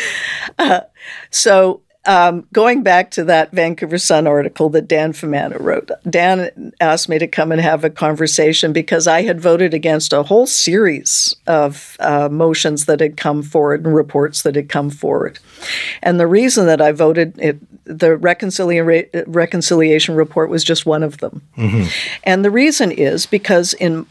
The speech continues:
Speaker 1: my way of looking at things, there has been enormous scope creep, an empire building in the city over the last decade.
Speaker 2: What do you mean by empire building? What does that mean?
Speaker 1: Um,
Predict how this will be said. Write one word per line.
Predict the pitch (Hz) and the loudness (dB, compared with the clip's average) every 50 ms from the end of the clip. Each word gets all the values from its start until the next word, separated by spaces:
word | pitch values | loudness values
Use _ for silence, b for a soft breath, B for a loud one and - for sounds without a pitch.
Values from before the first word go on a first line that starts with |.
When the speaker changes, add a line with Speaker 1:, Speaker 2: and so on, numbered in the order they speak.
| - - 160 | -14 -14 -10
Speaker 1:
my | - 180 175 175 180 185 190 208 220 226 226 _ _ _ _ _ _ - - - - - | -4 0 0 2 2 2 2 2 2 0 -2 _ _ _ _ _ _ -20 -20 -16 -14 -8
way | - 196 180 175 165 | -2 0 2 2 2
of | 160 156 | 2 2
looking | 170 156 151 151 - 151 151 | 2 0 0 0 -2 -4 -4
at | 151 151 - | -6 -6 -4
things, | - 165 156 151 151 143 - | -2 -2 -2 -2 -2 -2 0
there | 180 160 156 | 2 2 2
has | 156 165 156 151 | 2 0 -2 -2
been | - 185 170 165 160 | -2 -2 0 0 -2
enormous | 156 - 165 160 160 170 185 196 208 196 175 - | -2 -2 0 0 2 2 2 2 2 2 0 0
scope | - - - - 151 147 151 - _ | -2 -2 0 0 0 0 0 -4 _
creep, | - - 151 143 - - _ _ _ _ _ _ - | -6 -6 -6 -4 -6 -10 _ _ _ _ _ _ -2
an | 175 156 | -2 0
empire | 156 156 156 156 - 165 151 143 | 0 0 -2 -2 -2 -2 0 0
building | 143 139 160 143 139 139 143 143 | 0 0 0 -2 0 0 0 2
in | 151 151 165 | 2 2 2
the | 165 | 0
city | 147 - - 151 143 147 147 143 - - - | 0 2 2 0 0 0 -4 -6 -8 -4 -4
over | 175 147 143 | -4 -2 -2
the | 143 147 | -2 0
last | 139 147 143 139 143 143 - | 0 0 0 0 -2 -4 -4
decade. | - 131 117 - 160 143 | -4 -4 -4 -4 -6 -2
Speaker 2:
What | 156 202 | 0 0
do | 240 | 2
you | 240 | 4
mean | 254 247 220 | 4 4 2
by | 196 160 | 2 0
empire | - - 113 107 - 117 98 87 | -4 -6 -6 -4 -4 -6 -6 -6
building? | 80 - 85 80 - 82 78 | -8 -12 -14 -16 -18 -16 -12
What | 87 95 | -10 -8
does | 92 98 | -4 -4
that | 107 95 87 | -4 -4 -4
mean? | 82 - | -2 0
Speaker 1:
Um, | 185 175 175 175 170 175 | 2 4 4 2 0 -4